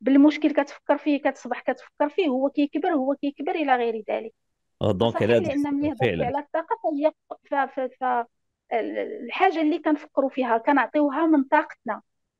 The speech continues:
Speaker 1: كنعطيوها تركيزنا، وبالتالي كتكبر. وحتى الحاجه ملي كنبقاو كنقاوموها، لان ملي كنقولوا مثلًا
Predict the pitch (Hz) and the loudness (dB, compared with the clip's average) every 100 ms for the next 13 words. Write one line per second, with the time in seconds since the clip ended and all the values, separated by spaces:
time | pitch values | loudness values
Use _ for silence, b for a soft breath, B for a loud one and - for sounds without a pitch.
0 | _ 240 226 - 285 277 269 285 254 - | _ -2 -2 -2 -2 0 -2 -2 -4 0
1 | 277 254 311 466 _ _ - 262 - 392 | 2 4 2 0 _ _ -8 -8 0 4
2 | 415 427 339 - 214 208 - _ _ _ | 6 4 -4 -4 -2 -2 -4 _ _ _
3 | _ _ - - - 415 - 370 370 381 | _ _ -6 -4 2 2 4 2 0 -4
4 | 339 330 311 - 349 349 330 294 - 330 | -6 -4 -4 -2 -6 -2 -4 -2 0 2
5 | 285 247 220 226 254 269 277 294 302 277 | 2 2 0 0 0 2 2 2 0 0
6 | 254 254 262 269 247 226 | 0 -2 0 2 2 2